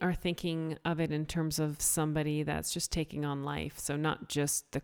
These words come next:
for the CrossFitter, but that anyone that's, um, wanting to excel in their life, excel in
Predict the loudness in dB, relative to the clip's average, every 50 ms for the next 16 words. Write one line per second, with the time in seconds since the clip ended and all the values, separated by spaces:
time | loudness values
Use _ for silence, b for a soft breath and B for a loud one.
0 | _ -8 -4 0 2 2 2 2 0 0 -2 -2 -2 0 0 0 0 -2 0 0
1 | 0 2 4 4 2 2 0 -2 -2 -2 -2 -2 -2 -2 -6 _ _ -4 -2 0
2 | 2 2 2 2 0 0 -2 -2 -2 -2 -4 -4 -4 -4 -4 -4 -4 -4 -4 -4
3 | -6 -4 -4 -6 -6 -6 -4 0 2 4 4 4 4 2 2 0 0 2 2 4
4 | 4 4 4 2 0 B B B B B B B B 0 4 6 6 6 6 6
5 | 6 6 6 6 4 4 4 4 2 2 2 2 2 2 0 -2 -2 -4 -4 -2
6 | 0 0 2 2 4 4 2 2 0 -2 -4